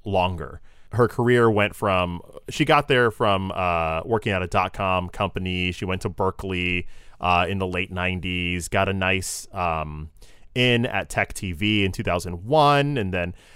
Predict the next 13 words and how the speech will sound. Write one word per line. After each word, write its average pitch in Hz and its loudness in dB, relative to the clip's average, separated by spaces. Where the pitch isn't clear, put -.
uh, 90 2
slowly 160 2
became 107 0
an 92 -2
associate 95 -2
producer 85 -6
and 87 -6
kinda 104 0
worked 92 -2
her 101 -2
way 87 -4
up, 87 -2
um, 82 0